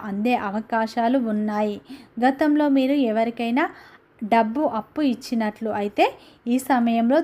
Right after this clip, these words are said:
తిరిగి వచ్చే అవకాశాలు కనిపిస్తున్నాయి. మీ యొక్క కోరిక కూడా ఈ సమయంలో నెరవేరుతుంది. ఎప్పటినుంచో ఒక గృహం కొనుక్కోవాలి లేదా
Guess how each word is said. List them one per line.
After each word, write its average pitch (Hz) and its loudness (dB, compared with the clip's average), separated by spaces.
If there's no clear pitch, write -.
తిరిగి 233 0
వచ్చే 226 -4
అవకాశాలు 220 -4
కనిపిస్తున్నాయి. 208 -4
మీ 262 4
యొక్క 277 2
కోరిక 277 0
కూడా 247 0
ఈ 247 2
సమయంలో 214 0
నెరవేరుతుంది. 226 0
ఎప్పటినుంచో 233 0
ఒక 240 0
గృహం 226 0
కొనుక్కోవాలి 233 0
లేదా 214 0